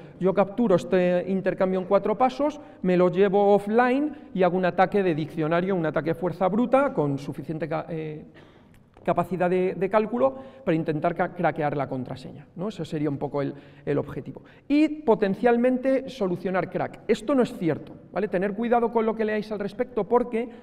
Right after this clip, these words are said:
vais a ver cómo todas estas tecnologías de W P A tres que os voy a contar, al final lo que están haciendo es an-, digamos, anticiparse a lo que ya teníamos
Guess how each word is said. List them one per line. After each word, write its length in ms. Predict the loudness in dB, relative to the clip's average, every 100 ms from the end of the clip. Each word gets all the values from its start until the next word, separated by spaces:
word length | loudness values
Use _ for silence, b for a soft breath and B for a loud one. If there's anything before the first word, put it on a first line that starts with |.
| B B
vais 300 | 4 4 4
a 60 | 2
ver 180 | 2 2
cómo 260 | 0 0
todas 440 | 0 6 8 8 2
estas 280 | -2 -4 0
tecnologías 680 | 0 2 0 0 -2 -2
de 60 | 0
W 360 | 0 0 -2 -2
P 120 | -4
A 60 |
tres 200 | -4 -6
que 80 | -6
os 100 | -4
voy 100 | -2
a 100 | 0
contar, 760 | 0 -2 0 0 0 -12 -20 B B B B B 4
al 220 | 6 6 2
final 360 | 2 4 2
lo 120 | 2
que 80 | 0
están 240 | -2 -2 -2
haciendo 480 | 0 0 2 2
es 260 | 2 0 -6 -16 -20 -20 -20 -20 -20 _ _ _ _ _
an-, 400 | 2 2 2 -2 0
digamos, 340 | 0 0 2
anticiparse 840 | 2 2 0 0 0 0 0 2
a 40 | 2
lo 120 | 4
que 120 | 2
ya 140 | 0 2
teníamos 540 | 2 2 0 -2